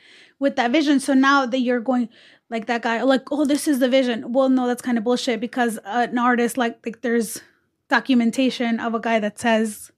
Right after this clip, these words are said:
like, you go to the Louvre or you go to Paris where they have, like, those super old paintings. You have baby,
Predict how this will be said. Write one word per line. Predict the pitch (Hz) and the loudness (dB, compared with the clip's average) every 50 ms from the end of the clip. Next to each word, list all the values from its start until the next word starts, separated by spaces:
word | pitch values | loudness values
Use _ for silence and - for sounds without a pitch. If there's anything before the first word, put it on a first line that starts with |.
| _ _ | _ _
like, | 277 247 233 - | -6 -6 -6 -4
you | 262 277 262 226 | -2 -2 0 4
go | 294 302 | 4 4
to | 320 302 | 4 4
the | 247 254 | 2 2
Louvre | 226 233 240 254 285 277 262 247 226 240 | 0 2 0 2 2 0 0 0 0 0
or | |
you | 240 240 240 | 0 0 -2
go | 214 247 247 247 | -2 -2 -2 0
to | 240 233 220 214 202 - _ - - - _ _ - - _ _ - | 0 0 -2 -4 -6 -10 _ -20 -20 -20 _ _ -20 -20 _ _ -2
Paris | 262 262 262 269 302 294 | 0 2 4 4 2 2
where | - 285 269 | 2 2 2
they | 247 233 | 2 0
have, | 196 240 233 | 0 -2 -2
like, | 226 240 240 - | 0 -2 -2 -2
those | 254 233 - | -6 -8 -8
super | - - 262 220 269 247 - | -4 -6 -4 -4 -4 -6 -4
old | - 233 240 233 214 | -2 -2 -2 -2 -2
paintings. | - - 240 240 247 240 - 302 302 311 359 330 - _ _ _ - - - _ _ _ | -4 0 2 2 2 2 4 4 4 4 2 0 -4 _ _ _ -20 -20 -20 _ _ _
You | - 285 285 | -2 -2 0
have | 294 349 330 269 233 - _ _ _ _ _ | 2 0 0 0 -2 -8 _ _ _ _ _
baby, | 320 311 302 302 277 285 269 254 - | 0 2 2 2 2 2 -2 -4 -8